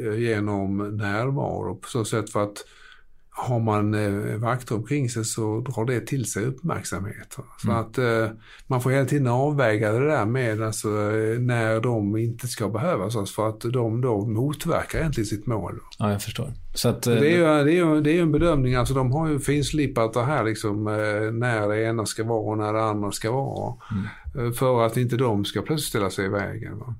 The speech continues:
Speaker 2: Nej, men så att när du målar till exempel, då får du vara i fred.
Speaker 1: Ja, alltså det är så att, eh, den privatiseringen har man ju. Man har ju inte folk omkring mig i sovrummet och annat,
Speaker 2: Nej.
Speaker 1: utan jag slussas ju in till en hemlig ort, va?
Speaker 2: Mm.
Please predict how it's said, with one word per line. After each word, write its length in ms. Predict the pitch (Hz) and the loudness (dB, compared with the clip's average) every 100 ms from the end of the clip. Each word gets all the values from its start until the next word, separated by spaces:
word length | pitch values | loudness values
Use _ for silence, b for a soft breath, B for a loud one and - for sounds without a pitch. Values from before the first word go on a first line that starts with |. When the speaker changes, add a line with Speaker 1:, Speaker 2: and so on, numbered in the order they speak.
| - - - | -14 -18 -4
Speaker 2:
Nej, 100 | 107 | 0
men 340 | 113 123 123 117 | 2 2 2 2
så 100 | 127 | 0
att 160 | - | 0
när 400 | 127 123 135 131 | -2 2 2 4
du 80 | 123 | 4
målar 480 | 123 143 117 127 139 | 4 6 6 4 2
till 180 | 131 117 | 2 2
exempel, 420 | - 95 - 107 | 0 0 0 2
då 120 | 107 | 2
får 140 | 110 | 4
du 60 | 98 | 4
vara 160 | 95 90 | 4 2
i 40 | |
fred. 320 | 127 104 95 | 0 -2 0
Speaker 1:
Ja, 80 | 156 | 2
alltså 180 | 139 147 | 4 4
det 160 | 156 | 6
är 40 | 151 | 6
så 200 | 170 147 | 6 4
att, 160 | - | 4
eh, 260 | 135 131 127 139 - - | 4 4 2 -2 -6 -4
den 300 | 147 123 104 | 0 0 0
privatiseringen 1040 | - 110 110 120 - 175 113 104 101 107 117 | 0 0 0 -2 0 4 4 2 0 0 -2
har 280 | 113 127 95 | -2 0 0
man 200 | 92 117 | 0 0
ju. 120 | 120 | 2
Man 200 | 113 113 | 2 2
har 240 | 113 110 | 2 2
ju 160 | 104 110 | 4 2
inte 200 | 107 104 | -2 -4
folk 360 | - 120 - | -2 -2 -2
omkring 360 | 113 - 104 107 | -6 -2 -2 -2
mig 180 | 92 95 | -2 -4
i 40 | |
sovrummet 760 | - 95 107 117 98 95 95 92 | -4 -2 -2 -2 -4 -4 -6 -6
och 100 | 104 | -4
annat, 260 | 113 104 | -4 -4
Speaker 2:
Nej. 120 | 101 | -2
Speaker 1:
utan 220 | 101 95 B B B | -2 -4 B B B
jag 120 | 135 | -2
slussas 580 | - 139 165 - 123 - | 2 2 2 2 2 2
ju 160 | 165 190 | 2 4
in 120 | 135 | 2
till 160 | 127 107 | 2 2
en 120 | 110 | 2
hemlig 480 | 110 113 107 98 120 | 2 2 2 2 0
ort, 340 | 117 110 - | -2 -4 -6
va? 160 | 95 - | -4 -2
Speaker 2:
Mm. 180 | 95 | -2